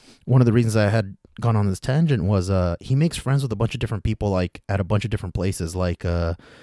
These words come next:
he notices that his, um, how do you say, his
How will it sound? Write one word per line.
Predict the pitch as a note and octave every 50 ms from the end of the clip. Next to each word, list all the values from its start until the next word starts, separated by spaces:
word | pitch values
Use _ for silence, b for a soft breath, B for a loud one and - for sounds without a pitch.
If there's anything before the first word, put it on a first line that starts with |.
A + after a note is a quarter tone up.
| B B B B B
he | - A#2 A2+
notices | A2+ A2+ A#2 A#2+ A#2+ A2 - C3 B2 A2+ G#2 G2+
that | G#2+ G2+ F#2 A#1+ -
his, | A2 G2+ F#2 E2+ E2+ F#2+
um, | F#2 F#2 F2+ F2 E2+ E2+ E2 E2 D#2+ D#2+ D2+ C#2+ D#2 D#2 F2+
how | G2
do | F#2 F2+
you | F2
say, | - - - E2+ E2+
his | E2 F2 E2+ E2+ F2 D#2+ D#2+ D#2 -